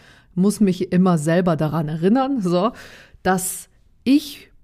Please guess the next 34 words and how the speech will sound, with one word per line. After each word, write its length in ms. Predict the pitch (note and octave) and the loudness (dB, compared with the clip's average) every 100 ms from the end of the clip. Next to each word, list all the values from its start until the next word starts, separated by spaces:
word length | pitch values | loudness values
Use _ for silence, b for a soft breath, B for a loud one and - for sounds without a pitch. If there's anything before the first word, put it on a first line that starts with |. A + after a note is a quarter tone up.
| - | -4
mich 240 | E3+ - | -2 -2
jederzeit 1040 | D3 D#3 A#3+ D#4 C#4+ - F#3+ E3+ E3+ F3 - _ | -4 0 0 0 -2 -4 -4 -2 -2 -4 -12 _
einfach 520 | F3 G#3 D4 - B3 | 0 0 0 -4 -2
nur 440 | G#3+ F#3+ F3+ E3+ - | 0 2 2 -2 -8
fragen 500 | - - D3+ E3+ A3 | -12 -6 -2 0 2
muss, 360 | A3 A3+ - - - | 2 0 -6 -12 -4
"Was 260 | F3 F3+ | -2 0
will 120 | F#3+ F3 | 0 0
der 100 | D#3 | 0
Kunde 380 | - F4 E4+ | 0 2 2
jetzt 240 | E3+ D#3+ - | 0 -4 -6
eigentlich 420 | D#3 D#3 D#3 D3 | -6 -6 -8 -10
gerade? 380 | - A#2 - - _ b b b b | -8 -8 -8 -14 _ b b b b
Wie 120 | B3 | -2
kann 280 | B3+ A#3+ A3 | 0 -2 -2
ich 220 | C4+ C#4+ | -2 -4
ihm 120 | D4+ C4 | -2 -2
helfen, 480 | F#3+ F3+ F#3 A3+ | 0 -2 -2 -4
eine 200 | G3+ F#3+ | -4 -4
Kaufentscheidung 960 | G3 - C4 G#3 F3+ - D#3 D#3+ D3 D3+ _ - | -6 -6 -6 -4 -6 -6 -8 -8 -10 -12 _ -12
zu 140 | - | -10
fällen?" 500 | - E3 C#3+ C#3 D3 - | -8 -6 -6 -6 -10 -8
Ja? 240 | D#3+ A3 - B B B B B | -4 -4 -6 B B B B B
Und 160 | F#3+ | 0
was 160 | C4 - | 0 0
genau 240 | C4 B3+ | 0 2
unterscheidet 680 | A#3+ A3+ G3+ A3 A3 B3 - | 2 0 -2 0 2 0 0
diese 240 | G3+ F3+ | 0 2
beiden 360 | F3 E3+ E3+ F3 | 4 4 2 2
Verkäufer 520 | E3+ E3+ - F3+ F3+ | 0 -2 0 0 0
jetzt 280 | D#3+ D#3 D#3+ | -2 -2 -2
im 100 | E3 | -2
Extrembeispiel, 1200 | D#3 D3+ - - E3 F#3+ G3 D#3+ D3 - - C#3 | -2 -6 -10 -4 2 4 4 2 0 -4 -6 -4
ja? 320 | C#3+ G3+ D4 | -2 -2 -4